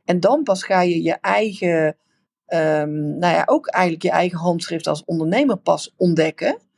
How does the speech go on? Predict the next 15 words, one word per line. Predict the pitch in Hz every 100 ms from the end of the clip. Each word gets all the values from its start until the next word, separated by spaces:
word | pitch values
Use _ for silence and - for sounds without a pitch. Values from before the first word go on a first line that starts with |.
| _ _ _ _ _
En, | 202 196 202 190
ehm, | - 185 185 180 180 175 175 170 170 165 165 165 _ _ -
maar | 196
dat, | 202 190
dat | 208 202
lukt | 247 269
alleen | 226 247 277
maar | 233
als | 220 214
je | 214 190
zoveel | 196 180 226 247
mogelijk | 214 202 190 -
vlieguren | - 214 262 - 185 175 160
maakt. | 165 165 160 - -
En | 185 185 185